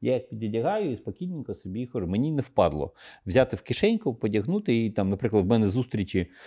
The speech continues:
там, умовно, там, одна на Софіївській площі, друга в Кабміні. Е, я йду пішки там двадцять хвилин, я знаю точно, від Тарасівської до Софіївської двадцять-двадцять дві хвилини пішки.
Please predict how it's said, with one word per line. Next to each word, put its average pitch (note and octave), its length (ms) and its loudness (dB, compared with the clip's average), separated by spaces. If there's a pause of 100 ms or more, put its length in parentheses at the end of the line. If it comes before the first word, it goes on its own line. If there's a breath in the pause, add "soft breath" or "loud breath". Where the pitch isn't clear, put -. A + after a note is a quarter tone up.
(360 loud breath)
там, E2 160 4
умовно, D#2 440 2
там, D#2 200 -2
одна G#2 320 4
на E2+ 120 -4
Софіївській F#2+ 720 -2
площі, D#3+ 560 4
друга F#2+ 300 4
в - 80 -2
Кабміні. E3+ 840 2
Е, G2 200 2
я A#2 240 6
йду G#2 200 4
пішки A#2+ 420 0
там E2+ 200 2
двадцять A2+ 420 4
хвилин, F2+ 260 4
я F#2 120 2
знаю F#2+ 180 2
точно, F#2+ 480 0 (340 loud breath)
від F#2 280 0
Тарасівської G#2 760 4
до F2+ 140 2
Софіївської F2+ 640 0
двадцять-двадцять F#2 720 2
дві F2+ 140 2
хвилини E2+ 380 -2
пішки. F3+ 480 -2